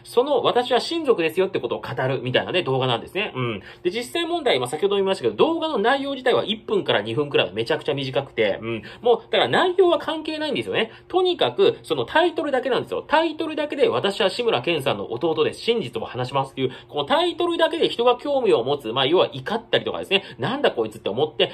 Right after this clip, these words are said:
思わずクリックをさせる。これがですね、彼らの作戦なわけなんですね。うん。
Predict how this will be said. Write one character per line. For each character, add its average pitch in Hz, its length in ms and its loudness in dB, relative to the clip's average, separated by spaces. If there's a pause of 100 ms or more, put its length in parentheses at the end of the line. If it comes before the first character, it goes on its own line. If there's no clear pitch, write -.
思 233 220 2
わ 262 120 2
ず - 80 -8
ク - 100 -8
リ 247 100 -6
ッ - 40 -16
ク - 100 -2
を 120 60 2
さ 113 120 -4
せ 117 100 0
る。 113 60 -4
こ - 180 -2
れ 339 120 2
が 349 100 2
で 262 100 0
す - 40 -8
ね、 226 160 0
彼 196 180 2
ら 131 120 0
の 160 160 -2
作 - 220 -16
戦 127 180 0
な 127 80 0
わ 127 100 0
け 107 80 -4
な 90 60 -4
ん - 40 -12
で - 80 -16
す - 80 -12
ね。 226 240 2
う 127 60 -6
ん。 117 260 -4